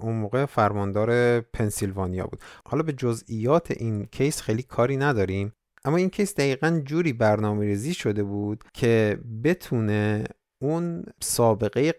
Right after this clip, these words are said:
قبلی که قانون رو بود رو ملغا کنه. اما توی دیوان عالی اون موقع هنوز انقدر سیاست نقش نداشت. قاضی هایی که اونجا بودن، درسته قاضی های محافظه کاری بودن،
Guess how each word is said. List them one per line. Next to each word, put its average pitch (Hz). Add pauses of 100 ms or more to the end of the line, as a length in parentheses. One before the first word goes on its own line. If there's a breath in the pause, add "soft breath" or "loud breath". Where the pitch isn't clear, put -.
قبلی 117
که 107 (100)
قانون 101
رو 101
بود 160
رو 143 (300)
ملغا 101
کنه. - (600)
اما 131 (160)
توی 208 (680)
دیوان 113
عالی 117 (100)
اون 139
موقع 131
هنوز 147
انقدر 117
سیاست 110
نقش 117
نداشت. 110 (200)
قاضی 98
هایی 131
که -
اونجا 101
بودن، 107
درسته 135
قاضی 101
های 107
محافظه 98
کاری 92
بودن، 87